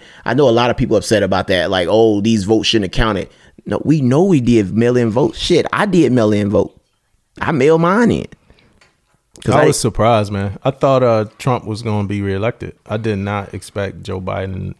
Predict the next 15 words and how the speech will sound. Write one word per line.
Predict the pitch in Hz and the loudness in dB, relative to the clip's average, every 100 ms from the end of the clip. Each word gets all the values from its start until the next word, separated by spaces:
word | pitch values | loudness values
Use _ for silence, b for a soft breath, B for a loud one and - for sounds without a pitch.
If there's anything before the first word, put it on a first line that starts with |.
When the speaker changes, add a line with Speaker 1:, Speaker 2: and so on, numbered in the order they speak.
| _ - | _ -16
Speaker 2:
to | 90 | -12
win. | 92 101 92 - _ b b | -8 -8 -10 -14 _ b b
Speaker 1:
Well, | 120 127 | 0 2
I, | 127 - 113 | 2 2 0
I | |
ain't | 113 | 0
gonna | 107 | 0
lie. | - | 0
In | 113 | 0
the | 107 | 2
beginning, | 101 120 120 113 - 98 | 2 2 2 0 -4 -2
leading | 113 139 127 | 2 2 2
up | 117 - | 0 0
to | 123 | 0
it, | 117 | 0